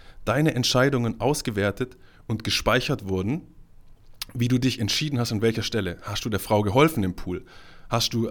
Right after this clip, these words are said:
an der Stelle die Polizei gerufen oder nicht? Und anhand von dem wurden dir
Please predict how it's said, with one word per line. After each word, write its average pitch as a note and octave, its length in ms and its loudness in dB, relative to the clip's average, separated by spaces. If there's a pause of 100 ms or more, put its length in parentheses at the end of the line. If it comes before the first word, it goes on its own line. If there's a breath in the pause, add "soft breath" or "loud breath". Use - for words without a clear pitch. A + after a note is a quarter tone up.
an G2+ 160 -2
der A#2 140 2
Stelle A2+ 200 -2
die G#2+ 120 -4
Polizei A#2 420 2
gerufen A#2+ 320 -2
oder G#2+ 180 0
nicht? D#3 320 2 (460 loud breath)
Und - 140 -6
anhand D3 420 2
von E3 200 2
dem F#2+ 280 0
wurden D3+ 320 0
dir A2 260 0